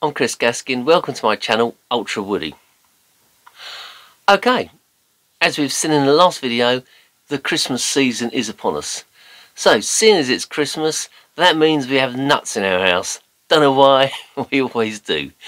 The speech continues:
Every year, nuts are on the shelves in the supermarkets, so we buy nuts.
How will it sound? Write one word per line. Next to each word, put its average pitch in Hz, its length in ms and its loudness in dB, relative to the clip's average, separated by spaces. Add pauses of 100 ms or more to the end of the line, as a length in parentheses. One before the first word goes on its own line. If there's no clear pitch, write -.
(580)
Every 160 340 4
year, 139 420 6 (520)
nuts - 360 2
are 135 80 -2
on 131 160 0
the 127 80 -4
shelves 135 400 2
in 123 80 -4
the 113 40 -2
supermarkets, 117 920 -2 (160)
so 123 200 0
we 117 140 2
buy 110 240 4
nuts. - 560 -8